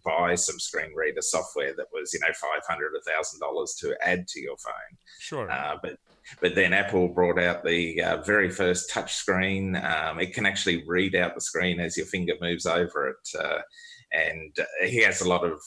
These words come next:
Speaker 1: uh, the iPhone has a lot of features built in for, uh, hearing impaired and magnifying screens. It works with, uh, Bluetooth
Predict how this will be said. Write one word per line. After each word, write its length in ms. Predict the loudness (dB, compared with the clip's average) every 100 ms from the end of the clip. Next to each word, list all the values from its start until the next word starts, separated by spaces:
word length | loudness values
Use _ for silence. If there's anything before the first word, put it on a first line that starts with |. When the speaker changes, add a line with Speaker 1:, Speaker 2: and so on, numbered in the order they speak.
| 0
Speaker 1:
uh, 160 | 0 4
the 40 |
iPhone 380 | 4 4 2 -4
has 160 | -2 -4
a 60 | -2
lot 140 | -2
of 60 | -2
features 360 | -4 -4 -6 -4
built 200 | -4 -4
in 220 | -6 -8 -12
for, 540 | -10 -6 -4 -4 -2
uh, 140 | -2 -4 -10 -8
hearing 400 | -2 0 0 -4
impaired 720 | -10 -2 0 2 2 0 -2
and 120 | -10 -6
magnifying 640 | -2 -2 -2 -4 -2 -2 -4
screens. 720 | -4 -2 -2 -2 -4 -8 -8
It 80 | -4
works 300 | -4 -4 -4
with, 200 | -4 -4 -4
uh, 80 | -8 -8 -16 -20 -6
Bluetooth 460 | -4 -4 -2 -2